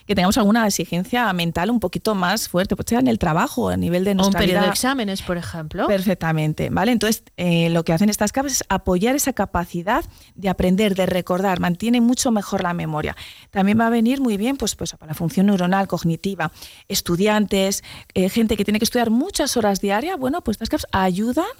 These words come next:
Speaker 1: a esa capacidad cerebral de retención de memoria. Estás cansado de estudiar, bueno, pues te tomas estas CAPS y como que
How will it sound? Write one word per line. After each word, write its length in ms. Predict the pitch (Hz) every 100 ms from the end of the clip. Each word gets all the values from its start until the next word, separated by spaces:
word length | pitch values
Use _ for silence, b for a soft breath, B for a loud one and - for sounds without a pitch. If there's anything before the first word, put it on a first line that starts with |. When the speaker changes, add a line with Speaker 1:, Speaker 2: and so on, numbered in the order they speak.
| B B B
Speaker 1:
a 80 | 202
esa 160 | 220 254
capacidad 500 | 208 190 175 180 214
cerebral 440 | 262 247 214 254
de 80 | 269
retención 440 | 202 180 170 190
de 100 | 226
memoria. 300 | 226 190 262 196
Estás 200 | 196 -
cansado 380 | 196 196 208 208
de 60 |
estudiar, 400 | 214 - 302 392
bueno, 180 | 269 247
pues 280 | - 185 - B B B
te 140 | - 104
tomas 340 | 196 190 190
estas 260 | 202 247 247
CAPS 240 | 330 349 -
y 280 | 269 269 -
como 320 | - 247 277
que 200 | - 269